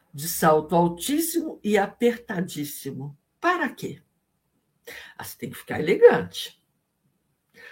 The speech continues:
Pergunto pra vocês, não sei se as minhas colegas aqui, amigas, podem confirmar.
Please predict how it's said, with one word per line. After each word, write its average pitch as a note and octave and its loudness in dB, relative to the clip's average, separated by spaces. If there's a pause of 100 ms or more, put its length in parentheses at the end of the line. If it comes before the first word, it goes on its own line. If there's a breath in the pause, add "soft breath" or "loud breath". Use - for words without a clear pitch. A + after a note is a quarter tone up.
(760 loud breath)
Pergunto G#3+ 4
pra G3+ 6
vocês, F#3 4
não G3 0
sei F#3+ 4
se F#3 2
as F3 2
minhas F3 0 (640 loud breath)
colegas D#3+ 2
aqui, E3+ 0
amigas, A3 2 (640)
podem F3 4
confirmar. D3 -4